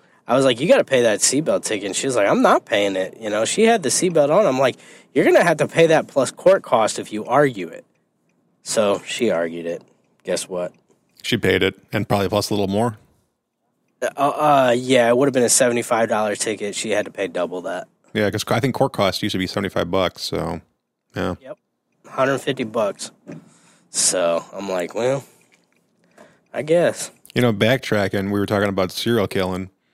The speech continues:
Speaker 2: Um, I got a, I got a story about, uh, breakfast food.
Speaker 1: Okay. Okay.
Speaker 2: Uh, firefighters in Wiltshire, England, put out a f-, a fire, uh, last February,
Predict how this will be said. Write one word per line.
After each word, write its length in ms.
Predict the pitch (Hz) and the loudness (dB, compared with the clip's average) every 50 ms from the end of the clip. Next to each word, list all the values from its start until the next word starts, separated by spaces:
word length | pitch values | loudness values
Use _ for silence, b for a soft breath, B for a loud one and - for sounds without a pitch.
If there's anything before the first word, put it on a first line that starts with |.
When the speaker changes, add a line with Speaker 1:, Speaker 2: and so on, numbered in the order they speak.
| _ _ _ _ _ _ - | _ _ _ _ _ _ -10
Speaker 2:
Um, 600 | - 90 95 95 95 92 92 92 90 87 85 - _ _ _ _ _ _ _ _ - | -6 -2 -2 0 0 0 0 -2 -2 -4 -8 -10 _ _ _ _ _ _ _ _ -4
I 80 | - 151 | -2 0
got 200 | 202 202 156 117 | 2 2 0 0
a, 80 | - | -2
I 60 | 127 139 | 0 0
got 120 | 175 170 | 2 0
a 60 | 151 | 0
story 420 | - - - 104 95 95 95 98 104 | 0 -4 -4 -4 -2 -2 -2 -2 -4
about, 460 | - 98 95 98 95 92 95 - - | -4 -6 -4 -2 -2 -2 -2 -2 -4
uh, 100 | 95 - | -6 -6
breakfast 380 | - - 92 - - 92 - - | -4 -6 -8 -8 -6 -8 -10 -6
food. 320 | - 98 95 113 135 147 - _ _ _ _ _ _ _ _ _ _ _ _ _ _ _ _ _ _ _ _ _ _ _ _ | -4 -2 -2 -2 -4 -8 -14 _ _ _ _ _ _ _ _ _ _ _ _ _ _ _ _ _ _ _ _ _ _ _ _
Speaker 1:
Okay. 280 | - 175 - 180 196 202 - - _ - - | -2 2 4 4 4 4 2 -6 _ -18 -10
Okay. 160 | 113 117 147 160 - - - | -8 -6 -6 -6 -8 -6 -2
Speaker 2:
Uh, 180 | 120 110 107 | 0 0 0
firefighters 680 | - - 135 143 170 151 - 151 147 151 147 131 - - | 2 0 2 2 2 2 2 2 2 2 2 0 0 -2
in 340 | 123 113 107 104 101 98 92 | -2 -2 -2 -2 -4 -4 -2
Wiltshire, 800 | 104 151 160 143 - - - 139 131 131 127 120 113 110 107 - _ | -2 -2 -2 -2 -4 -4 -2 -2 0 0 0 0 0 -2 -2 -4 _
England, 520 | - 151 185 180 123 104 98 95 95 92 b b b b b b b _ | -4 -2 -2 0 0 -2 -2 -4 -4 -6 b b b b b b b _
put 140 | - 147 135 | -4 0 0
out 120 | 135 120 | 2 0
a 40 | 104 | 0
f-, 240 | - - - - - | -4 -6 -10 -8 -4
a 140 | - 110 - | -4 -4 -4
fire, 640 | - - - 139 156 160 147 120 107 101 101 92 92 | -4 -2 0 0 2 2 2 2 0 0 -2 -2 -2
uh, 160 | 95 95 95 | -2 -2 -2
last 320 | 98 104 113 123 127 - - | 0 0 0 0 -2 -4 -4
February, 720 | - 139 127 117 98 92 90 87 87 87 - 90 90 | -4 -2 -2 -2 -2 -2 0 -2 -2 -4 -6 -10 -14